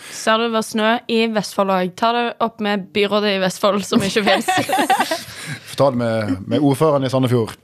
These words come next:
Speaker 2: Eh, så ble vi sittende innesnødd da, på dette hotellet. Eh,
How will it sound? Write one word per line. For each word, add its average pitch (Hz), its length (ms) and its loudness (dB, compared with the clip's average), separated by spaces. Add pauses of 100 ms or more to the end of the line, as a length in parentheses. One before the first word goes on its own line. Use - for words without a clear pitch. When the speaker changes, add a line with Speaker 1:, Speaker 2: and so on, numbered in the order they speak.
(100)
Speaker 2:
Eh, 147 520 4
så 185 360 2
ble 170 220 4
vi 156 100 2
sittende 147 460 0 (340)
innesnødd 127 480 2
da, 208 80 2
på 139 140 4
dette 139 160 2
hotellet. 113 440 0 (640)
Eh, 117 720 2